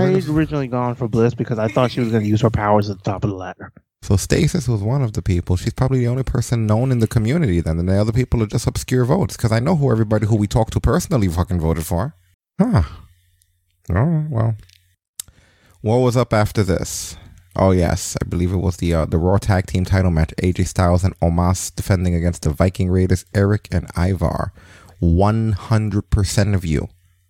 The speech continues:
Speaker 1: for A J Styles and Omos. No one thought the Viking Raiders were gonna go over.
Speaker 2: Why would you?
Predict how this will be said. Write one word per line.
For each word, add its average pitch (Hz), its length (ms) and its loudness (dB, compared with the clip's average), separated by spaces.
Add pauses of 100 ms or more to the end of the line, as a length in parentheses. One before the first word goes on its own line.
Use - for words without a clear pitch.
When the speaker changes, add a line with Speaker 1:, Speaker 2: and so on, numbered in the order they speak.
Speaker 1:
for - 280 -6
A 98 200 2
J 92 300 2
Styles 90 580 2
and 82 120 2
Omos. - 720 0 (400)
No 90 280 0
one 110 300 2
thought 92 240 0
the 92 60 2
Viking 82 400 0
Raiders 80 320 0
were 78 80 -4
gonna 78 180 0
go 64 220 -2
over. - 340 -6 (400)
Speaker 2:
Why 98 260 -2
would 101 280 4
you? 98 180 0